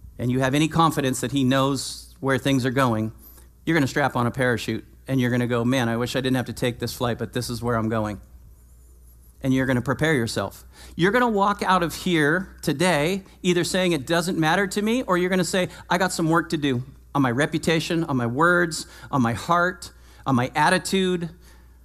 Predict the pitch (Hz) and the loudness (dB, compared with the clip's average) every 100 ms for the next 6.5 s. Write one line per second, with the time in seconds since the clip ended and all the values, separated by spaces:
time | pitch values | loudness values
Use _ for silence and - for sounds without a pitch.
0 | - - - - - - - - - - | -20 -20 -20 -20 -20 -20 -20 -20 -20 -20
1 | - - - - 156 185 180 170 127 143 | -20 -20 -12 0 2 4 4 2 -2 0
2 | 175 165 - 156 147 147 165 - 143 123 | 0 -2 -2 0 2 2 0 2 -2 -2
3 | - - - 147 131 127 165 165 151 135 | -6 -20 -4 -4 -2 -4 -2 0 0 -2
4 | - 170 147 143 151 147 - - 170 202 | -2 0 0 2 2 2 -2 0 2 2
5 | 180 170 165 170 160 160 143 165 160 165 | 0 -2 0 0 2 2 0 0 0 -2
6 | 156 170 160 160 | -4 -2 -2 -4